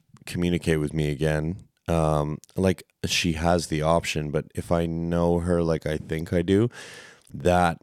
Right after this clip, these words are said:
goodbye probably infuriated her, and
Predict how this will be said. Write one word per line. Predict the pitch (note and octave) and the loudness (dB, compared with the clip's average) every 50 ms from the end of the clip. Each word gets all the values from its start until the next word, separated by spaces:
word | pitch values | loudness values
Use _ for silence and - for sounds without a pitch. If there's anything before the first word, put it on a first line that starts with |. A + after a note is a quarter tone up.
| _ - | _ -10
goodbye | E2 F2+ F2 E2 D2 - E2+ E2+ E2+ E2 E2 D#2+ D#2 | 0 0 0 2 2 2 4 4 4 4 2 2 0
probably | - - - D#2+ D#2+ E2 D#2+ D#2 D#2 C#2+ D#2 D#2 D#2 D#2 D2+ D2+ D2 D2 C#2+ D2 - - _ _ _ _ _ _ _ _ _ | -2 -2 0 2 2 2 2 2 -2 -2 -2 -2 0 0 0 0 -2 -2 -4 -6 -8 -12 _ _ _ _ _ _ _ _ _
infuriated | E2+ D#2+ C#2+ - - _ - - E2 E2 E2+ E2+ D#2 D#2+ D#2+ D#2+ D2+ C#2+ C#2 C#2 C#2 C2+ C#2 C2 - | -6 -6 -6 -10 -16 _ -6 -2 2 4 4 4 4 4 4 2 2 0 -2 -6 -8 -10 -10 -10 -6
her, | D#2 D2 C#2+ C#2 C#2+ - - _ | -4 -4 -4 -4 -6 -10 -12 _
and | - E2+ D#2+ D#2 D2+ D2 D2 D2 D2 C#2+ C#2+ D2 D2 D2+ - | -6 -4 -2 -2 -2 -4 -4 -6 -6 -8 -10 -12 -12 -14 -16